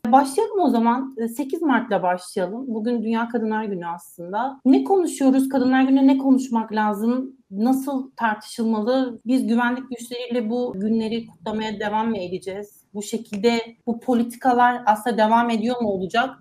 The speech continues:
Nasıl bakıyorsunuz? Neler söylersiniz? Fatih Bey, sizle başlayalım.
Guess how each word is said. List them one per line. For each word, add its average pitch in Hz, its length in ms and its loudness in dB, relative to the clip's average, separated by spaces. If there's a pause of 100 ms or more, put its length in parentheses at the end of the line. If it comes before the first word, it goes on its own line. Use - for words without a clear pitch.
Nasıl 302 240 2
bakıyorsunuz? 247 540 2
Neler 240 260 4
söylersiniz? 196 720 -4 (200)
Fatih 214 300 -4
Bey, 190 100 -2
sizle 185 320 -8
başlayalım. - 500 -14